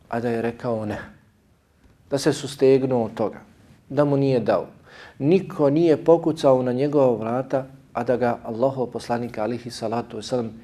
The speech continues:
nije primio, primio kod sebe. Allahov poslanik sallallahu alaihi wasallam govoreći o ovom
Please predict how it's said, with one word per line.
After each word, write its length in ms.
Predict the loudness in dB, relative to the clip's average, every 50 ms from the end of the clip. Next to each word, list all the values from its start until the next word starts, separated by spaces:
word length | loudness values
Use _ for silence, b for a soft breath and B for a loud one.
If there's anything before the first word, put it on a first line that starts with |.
| B B
nije 260 | -4 -2 0 0 0
primio, 640 | -2 -2 -4 -2 -2 0 0 2 2 2 0 -2 -4 -8 -8
primio 460 | -4 -2 -2 0 0 0 0 -2 -2 0
kod 160 | -2 -2 -2
sebe. 220 | -2 -4 -6 -6 -8 -16 B B B B B B B B B B
Allahov 440 | 4 6 6 6 6 4 4 0 2
poslanik 560 | 0 -2 -2 2 2 2 2 2 0 -6 -6
sallallahu 720 | 0 2 2 4 6 4 4 4 4 2 2 2 2 2
alaihi 340 | 2 2 2 0 -2 -2 -2
wasallam 480 | -2 -2 0 0 0 0 0 -2 -4 -4
govoreći 640 | -4 -2 0 0 0 0 0 0 -2 -4 -4 -4
o 300 | -2 -2 -2 0 0 0
ovom 360 | 0 2 4 4 4 2 0